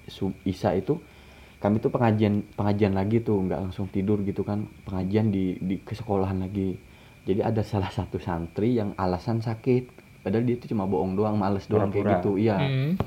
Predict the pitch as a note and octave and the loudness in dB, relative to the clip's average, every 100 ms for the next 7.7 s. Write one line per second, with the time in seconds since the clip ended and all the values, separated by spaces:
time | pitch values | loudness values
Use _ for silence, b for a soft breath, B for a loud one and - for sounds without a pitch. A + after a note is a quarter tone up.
0 | B B B B - G2 D3+ B B B | B B B B -2 0 0 B B B
1 | - G#2+ - A2+ G#2+ G#2+ G#2 G2+ G2 G2 | -2 -2 0 0 2 4 4 4 2 0
2 | G2 G2 G2 G2 F#2+ F#2+ F#2 - - - | 0 0 0 0 0 -2 -4 -10 -20 -8
3 | - G#2 G2 G2+ G#2 B2 D3 A2 G#2+ A#2+ | 0 2 2 2 2 2 -2 -2 -2 -2
4 | C#3+ D3+ B2+ - - - - A2+ A2 G2+ | -2 -2 -2 -8 -16 -4 0 4 4 2
5 | F#2 G2 - - F#2+ F#2 E2+ G2+ A2+ G2+ | 2 0 -2 -2 -2 -2 -2 -2 -2 0
6 | F#2+ A2+ A2+ A2 G#2+ F#2+ F2+ F#2+ F#2+ G2 | 0 -2 0 -2 -2 -4 -2 -4 -4 -6
7 | F2 - - F#2 F2+ F2+ D#2+ | -6 -10 -6 -4 -2 -4 -8